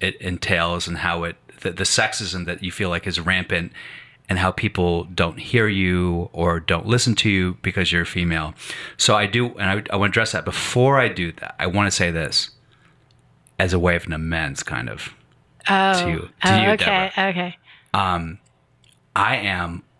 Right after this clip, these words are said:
Speaker 1: which I've been learning also from this podcast from other comics that I've toured with.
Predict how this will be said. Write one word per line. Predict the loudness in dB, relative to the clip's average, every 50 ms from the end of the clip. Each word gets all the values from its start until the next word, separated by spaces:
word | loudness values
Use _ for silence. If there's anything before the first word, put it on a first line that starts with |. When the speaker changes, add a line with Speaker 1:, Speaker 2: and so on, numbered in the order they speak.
| _ -2
Speaker 1:
which | 2 2 2 4 4 2
I've | 2 2
been | 2 2 4
learning | 4 4 4 4 4
also | 2 2 2 0 -2 -4
from | -4 -2 -2 -2
this | -2 -2
podcast | -2 0 0 0 0 -2 -4 -4 -4 -4
from | -4 -6 -4 0
other | 0 2 2 0 0
comics | -2 -2 0 2 4 4 4 2 0 -4 -6 -6 -2
that | -2 0
I've | 0 -2 -4 -12 _ _ -4 -4
toured | 0 2 2 2 2
with. | 0 -4 -6